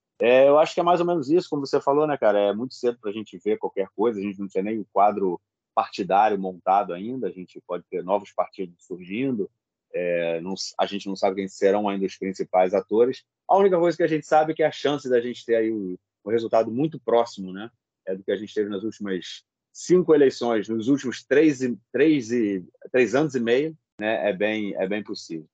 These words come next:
Mas é isso, vamos, vamos acompanhando. Eu não tenho dúvida que a nossa audiência, mesmo estando aí extasiada est-, e cansada, né, com as eleições no Brasil, vão estar acompanhando a nossa live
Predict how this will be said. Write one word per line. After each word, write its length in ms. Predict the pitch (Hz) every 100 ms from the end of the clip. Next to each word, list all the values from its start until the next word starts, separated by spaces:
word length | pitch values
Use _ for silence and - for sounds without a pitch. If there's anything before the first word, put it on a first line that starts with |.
| _ 147
Mas 140 | 185
é 100 | 220
isso, 220 | 180 160
vamos, 300 | 113 143 143
vamos 200 | 110 143
acompanhando. 420 | - 120 131 147 185
Eu 60 |
não 100 | 190
tenho 200 | 180 185
dúvida 360 | 139 165 165 147
que 80 | 143
a 60 |
nossa 260 | 131 143 147
audiência, 480 | 143 117 135 139 120
mesmo 420 | 123 135 135 120
estando 380 | - - 127 113
aí 460 | 110 123 107 90
extasiada 800 | 85 - 120 110 110 107 127 117
est-, 260 | 101 - -
e 280 | 98 76 98
cansada, 800 | 135 117 - - 123 123 98 95
né, 120 | 92 -
com 260 | 104 101
as 180 | 98 95
eleições 360 | 104 95 101 107
no 80 |
Brasil, 260 | 101 95 107
vão 200 | 101 160
estar 380 | 165 - 120 143
acompanhando 540 | 135 123 - 113 113 113
a 20 |
nossa 260 | 113 - 95
live 520 | 92 113 113 95